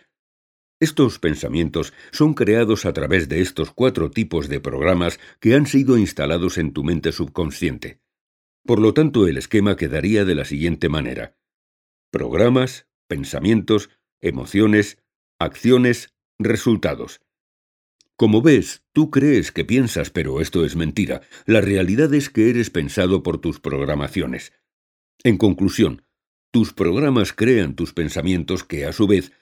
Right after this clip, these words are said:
crean tus emociones o sentimientos que crean tus acciones y estas tus resultados. Así que el éxito o el fracaso en tu vida lo atraes a través de la resonancia que emiten tus programas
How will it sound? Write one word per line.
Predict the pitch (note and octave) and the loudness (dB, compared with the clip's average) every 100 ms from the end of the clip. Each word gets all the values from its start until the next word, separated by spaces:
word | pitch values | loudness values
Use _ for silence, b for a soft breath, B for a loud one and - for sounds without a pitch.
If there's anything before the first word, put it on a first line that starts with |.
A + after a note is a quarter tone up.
| b b | b b
crean | A#2+ B2+ F#2+ C#2 | 2 2 2 -2
tus | D#2 A#2 | -6 -2
emociones | A2 - A2+ F2+ D2+ | -2 0 0 0 -2
o | C#2+ | -4
sentimientos | A#2 G2+ A2+ G#2+ F2+ G2 - b b | -4 0 2 2 2 -2 -6 b b
que | - F#2+ | -2 0
crean | D3+ D#3 F2 D2 | 4 4 2 2
tus | C#3+ C#3 | 0 0
acciones | C#2 G#2+ G2 F#2+ - _ _ | -4 0 2 2 -2 _ _
y | - G#2+ | -2 2
estas | G#2+ - G2 F2+ - _ | 2 0 -2 -2 -10 _
tus | G#2 | -2
resultados. | G2+ E2+ - D2 D2+ C#2 - - _ _ _ _ _ _ - | 0 -4 -4 -4 -4 -8 -10 -18 _ _ _ _ _ _ -8
Así | C#2 G#2 G#2 | -4 0 2
que | G2 E2+ | 4 4
el | E2 | 2
éxito | G2+ - F#2+ F#2 E2+ | 0 0 -2 0 0
o | E2 | 0
el | C#2+ | -2
fracaso | - C#2+ A2 - F2+ | -6 -4 -2 0 0
en | D#2+ | 0
tu | F2+ | 0
vida | B2 A#2+ G#2+ b b - | 0 0 -2 b b 2
lo | G#2 F#2+ | 4 4
atraes | F#2 C3+ D3 C3+ F2+ | 2 2 2 2 -4
a | E2 | -4
través | D2+ G#2 F#2+ | -2 -2 0
de | F#2 | 0
la | E2 | 0
resonancia | - D#2+ C2+ F#2 F2+ F#2 F2 D2+ | -2 -6 -4 -2 0 2 0 0
que | D#2 C#2+ | -4 -2
emiten | F#2+ A#2+ E2 C#2 | 0 0 -2 -4
tus | A#2+ A#2 | -2 -4
programas | - C#2+ C#2 E2+ E2 E2 | -4 -4 -2 0 0 -4